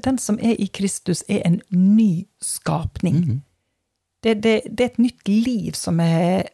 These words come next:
Speaker 1: oppstått.
Speaker 2: Mm.
Speaker 1: Og den nye skapningen som vi snakker om i dag, det er den som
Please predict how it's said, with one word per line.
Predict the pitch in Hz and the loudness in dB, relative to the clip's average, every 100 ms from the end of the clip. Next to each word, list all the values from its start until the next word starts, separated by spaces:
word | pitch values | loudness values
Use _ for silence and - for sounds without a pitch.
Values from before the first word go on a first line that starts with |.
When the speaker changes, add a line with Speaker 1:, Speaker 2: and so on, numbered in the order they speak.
| - | -4
Speaker 1:
oppstått. | 208 - - 170 - - - | -4 -4 -4 -4 -4 -12 -8
Speaker 2:
Mm. | - 202 131 165 _ _ _ _ _ _ - | -2 2 2 0 _ _ _ _ _ _ -6
Speaker 1:
Og | 254 - | -6 -4
den | 311 285 170 | 0 2 2
nye | - 175 175 175 | 4 4 4 4
skapningen | 185 - 160 - - - - - - - _ _ - | 0 -2 -2 -2 -2 -4 -8 -12 -20 -20 _ _ -10
som | - | -2
vi | 175 | 0
snakker | 165 160 - | 2 0 0
om | 165 | 0
i | 151 | 0
dag, | 156 156 - - _ _ _ _ | -2 -6 -10 -18 _ _ _ _
det | - - | -2 0
er | 190 - | 0 -2
den | - 285 151 143 - _ _ _ _ | -4 0 0 0 -4 _ _ _ _
som | - - 175 | -8 -2 -2